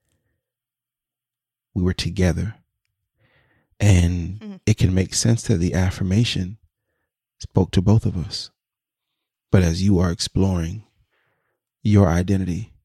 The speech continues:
Speaker 1: as their mothers, because, see, mothers need different things too.
Speaker 2: Mm-hmm.
Speaker 1: Right?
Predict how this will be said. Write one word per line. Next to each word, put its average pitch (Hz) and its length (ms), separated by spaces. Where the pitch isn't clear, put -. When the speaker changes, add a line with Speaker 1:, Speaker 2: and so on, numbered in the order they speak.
Speaker 1:
as 92 200
their 95 180
mothers, 92 520
because, 95 300
see, 92 440
mothers 92 380
need 87 180
different - 320
things 98 260
too. 113 280
Speaker 2:
Mm-hmm. 214 460
Speaker 1:
Right? - 160